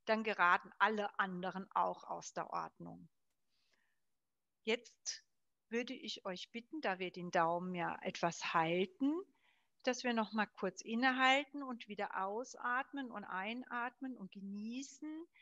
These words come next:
wie die Energie vorne herunterfließt und hinten aufsteigt. Vorne herunter,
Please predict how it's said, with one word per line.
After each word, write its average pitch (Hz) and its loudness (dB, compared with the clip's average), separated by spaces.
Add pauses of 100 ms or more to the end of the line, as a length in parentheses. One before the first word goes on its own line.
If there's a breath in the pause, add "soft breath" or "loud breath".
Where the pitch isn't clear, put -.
(160 soft breath)
wie 240 -10
die 247 -4
Energie 220 -6
vorne 196 -4
herunterfließt 196 0
und 190 -4
hinten 180 -6
aufsteigt. - -10 (580)
Vorne 185 2
herunter, 233 -2